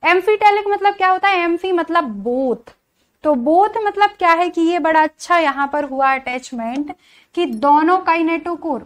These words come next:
एक यहाँ पे kinetochore था, दूसरा kinetochore यहाँ था, तो microtubule एकदम प्रॉपर टेंशन के साथ यहाँ पे अटैच्ड हैं। अटैच्ड है तो क्या है,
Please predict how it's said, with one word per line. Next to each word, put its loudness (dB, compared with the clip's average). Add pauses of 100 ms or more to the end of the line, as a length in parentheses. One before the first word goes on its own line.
(440)
एक -6
यहाँ -2
पे -6
kinetochore -4
था, -6
दूसरा -8
kinetochore -12
यहाँ -4
था, -2
तो -8
microtubule -2
एकदम -2
प्रॉपर 0
टेंशन -4
के -6
साथ 0
यहाँ -4
पे -6
अटैच्ड -8
हैं। -8 (560)
अटैच्ड 2
है 2
तो -6
क्या 0
है, 0